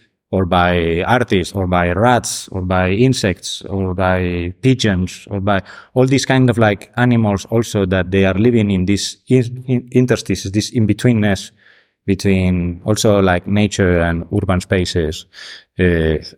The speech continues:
uh, vagabonds, hobos, junkies, punks, uh, graffiti artists,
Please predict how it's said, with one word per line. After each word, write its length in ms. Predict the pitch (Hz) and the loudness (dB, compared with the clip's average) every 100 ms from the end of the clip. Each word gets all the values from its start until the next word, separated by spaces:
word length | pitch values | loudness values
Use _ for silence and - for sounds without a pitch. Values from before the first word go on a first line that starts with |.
| - | -6
uh, 320 | 85 82 78 76 _ - | -2 0 -2 -4 _ -10
vagabonds, 600 | 101 95 95 95 95 95 | 0 2 2 2 2 0
hobos, 600 | - 92 92 90 90 90 | 0 0 2 2 2 0
junkies, 760 | 92 85 87 92 92 90 87 - - | -2 -2 -2 -2 0 0 -4 -8 -2
punks, 540 | 92 90 92 95 - | 0 0 0 -4 -4
uh, 140 | 82 | -4
graffiti 480 | 80 80 - 87 95 | -2 -4 -4 -4 0
artists, 800 | 87 85 - 90 87 87 82 | 0 -2 -4 -4 -2 -4 -6